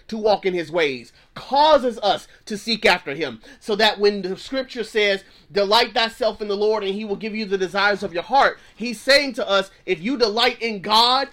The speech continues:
I will give you more of me." Seeking first the kingdom of God and his righteousness, we get to the point where, "God, I'm not even thinking about the others, the, the, all these things be added. I ain't even thinking about that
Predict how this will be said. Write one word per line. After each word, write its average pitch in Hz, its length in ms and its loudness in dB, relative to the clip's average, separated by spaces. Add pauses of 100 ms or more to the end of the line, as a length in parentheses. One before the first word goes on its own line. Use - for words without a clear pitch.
(160)
I 262 140 2
will 247 180 -4
give 220 240 -4
you 254 120 0
more 254 280 4
of 220 60 -2
me." 240 300 -6 (2250)
Seeking 254 360 -6
first 247 280 0
the 208 60 -12
kingdom 247 280 -6
of 220 80 -4
God 226 140 2
and 220 80 0
his 190 120 -8
righteousness, 254 400 2 (160)
we 262 160 -4
get 247 200 -6
to 254 80 -8
the 233 80 -8
point 240 320 -4
where, 226 260 0 (100)
"God, 247 280 6
I'm 302 140 -4
not 269 160 0
even 214 260 -4
thinking 370 500 2
about 208 440 0 (280)
the 220 180 -4
others, 196 320 2
the, 196 160 0
the, 180 220 -2
all 233 280 4
these 226 240 -6
things 226 260 -6
be 214 180 -8
added. 180 300 0
I 311 80 -4
ain't 294 100 -4
even 196 180 -8
thinking 302 260 -8
about 214 220 0
that 151 180 -2